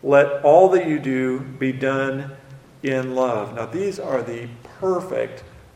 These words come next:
general marching orders for the church. They really are.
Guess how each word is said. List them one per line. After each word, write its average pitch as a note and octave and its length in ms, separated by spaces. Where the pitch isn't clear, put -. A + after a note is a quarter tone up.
general D3 420
marching B2+ 480
orders G#2+ 400
for A#2 260
the A2 120
church. - 540
They C3 100
really C3+ 360
are. - 320